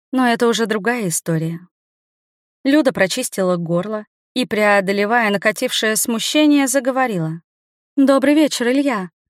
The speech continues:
Меня зовут Люда, я подруга вашей сестры». Вроде бы начала бодро, но внезапно замолчала, сама себя оборвав.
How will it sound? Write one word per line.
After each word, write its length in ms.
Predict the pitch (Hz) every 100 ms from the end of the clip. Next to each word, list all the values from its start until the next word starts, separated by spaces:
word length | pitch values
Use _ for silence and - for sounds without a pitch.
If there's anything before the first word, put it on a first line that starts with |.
| -
Меня 240 | 277 254 233
зовут 320 | 247 240 -
Люда, 260 | 302 311
я 200 | 233 226
подруга 340 | 247 247 262 247
вашей 320 | 254 254 277
сестры». 540 | - 277 - 339 269 _ _ _ _ _ _ _ -
Вроде 440 | 330 311 311 269
бы 120 | 208
начала 420 | 226 - 254 240
бодро, 380 | 196 240 277 254
но 160 | 254 247
внезапно 480 | 254 254 269 277 254
замолчала, 640 | 262 254 254 - 302 240
сама 400 | 214 - 220 220
себя 420 | 202 208 196 196
оборвав. 520 | 190 233 233 208 175